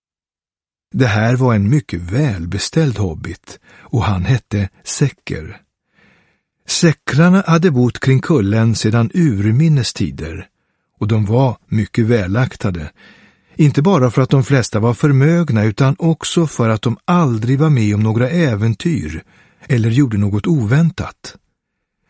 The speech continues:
Man visste vad en säcker skulle svara på alla sorters frågor utan att behöva ställa dem.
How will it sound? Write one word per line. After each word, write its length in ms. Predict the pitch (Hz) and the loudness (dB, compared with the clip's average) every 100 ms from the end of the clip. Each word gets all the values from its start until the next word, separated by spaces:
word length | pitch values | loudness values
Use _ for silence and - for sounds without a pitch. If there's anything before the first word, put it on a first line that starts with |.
| - | -4
Man 220 | - 127 | 0 2
visste 420 | 160 170 - 139 | 4 2 0 0
vad 120 | 139 | 2
en 60 | 196 | 2
säcker 440 | - 123 104 - | 2 -2 -2 -2
skulle 280 | 123 - 127 | -2 0 0
svara 560 | 123 151 143 101 113 110 - | 0 2 2 2 0 -2 -2
på 140 | 156 | 0
alla 300 | 165 117 143 | 0 0 -2
sorters 360 | - 143 143 - | -2 -2 -2 -4
frågor 540 | - 123 90 110 113 - | -2 0 0 0 0 0
utan 500 | 131 95 - - 175 | 0 -2 -4 -2 -2
att 120 | - | 0
behöva 280 | 127 107 98 | -2 -2 -4
ställa 360 | - 85 92 | -4 -6 -4
dem. 240 | 110 85 | -4 -6